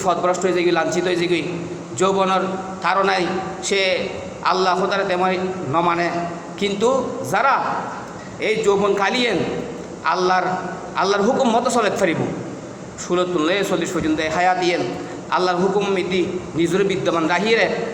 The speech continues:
হায়াতের পরিচালনা যদি গরিব ফেজি দেয়, তাহলে এত বড় মান মর্যাদার অধিকারী আর ঐতিহ্যম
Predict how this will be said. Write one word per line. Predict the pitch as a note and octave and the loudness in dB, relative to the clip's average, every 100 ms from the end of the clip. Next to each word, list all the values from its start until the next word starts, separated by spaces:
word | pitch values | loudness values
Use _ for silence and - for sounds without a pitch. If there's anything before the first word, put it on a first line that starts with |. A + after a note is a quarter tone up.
| - E3 | -6 -2
হায়াতের | F#3 F3+ E3+ E3 | 0 0 0 0
পরিচালনা | D3+ D#3+ D3+ D3+ | -2 0 0 0
যদি | E3 | 0
গরিব | E3 F#3 F#3 | 0 0 0
ফেজি | F3+ G#3+ | 0 2
দেয়, | G#3 | 2
তাহলে | D3 - - E3+ F3 | 0 -4 -6 -6 -2
এত | E3+ F3+ | 0 2
বড় | E3+ E3 | 2 2
মান | D3 F#3 G#3+ | 2 4 4
মর্যাদার | F#3+ F3 F3 E3 E3+ | 4 0 0 0 0
অধিকারী | D#3 E3+ F#3 F3 | 0 0 2 2
আর | E3+ E3+ | 2 0
ঐতিহ্যম | E3 F3+ F#3 B3+ | 0 -2 2 2